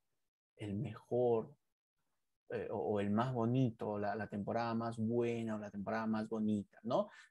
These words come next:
The nicest time is between November and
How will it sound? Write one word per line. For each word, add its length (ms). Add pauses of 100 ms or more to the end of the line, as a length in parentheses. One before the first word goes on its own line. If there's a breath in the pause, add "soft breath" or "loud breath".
The 100
nicest 1000
time 480
is 280
between 720 (160)
November 1040 (220)
and 400